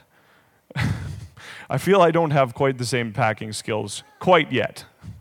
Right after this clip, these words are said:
I'm, I'm, I, I get there. But I recall when Shar and I, uh, my wife Shar,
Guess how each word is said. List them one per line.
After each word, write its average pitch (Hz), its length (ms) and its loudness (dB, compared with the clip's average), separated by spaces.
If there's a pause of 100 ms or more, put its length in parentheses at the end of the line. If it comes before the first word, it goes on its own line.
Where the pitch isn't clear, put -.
(120)
I'm, 139 300 -6
I'm, 120 280 -6
I, 131 220 0
I 139 80 -2
get 143 220 0
there. - 180 -8 (1040)
But 143 120 0
I 165 60 6
recall 190 420 4
when 165 120 0
Shar 165 300 2
and 143 100 0
I, 117 240 2 (400)
uh, 120 340 4 (120)
my 127 160 -2
wife 120 240 0
Shar, 113 400 0